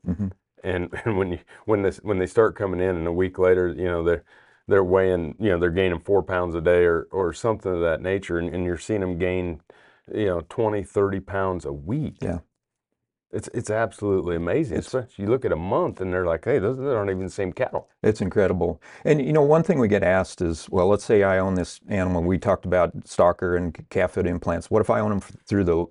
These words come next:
Speaker 1: their lifetime? Well, you may get a little more response, uh, for if,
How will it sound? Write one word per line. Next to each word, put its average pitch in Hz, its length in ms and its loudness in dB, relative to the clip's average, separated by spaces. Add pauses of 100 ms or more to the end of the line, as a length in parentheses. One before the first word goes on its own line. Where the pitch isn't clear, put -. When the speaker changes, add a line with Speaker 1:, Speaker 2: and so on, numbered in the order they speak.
Speaker 1:
their 87 140 2
lifetime? 90 520 0 (340)
Well, 110 140 6
you 165 60 4
may 175 160 4
get 120 180 4
a 92 60 6
little 104 240 4
more 98 220 2
response, 85 760 -4 (360)
uh, 87 400 -2
for 95 600 2
if, 92 200 -6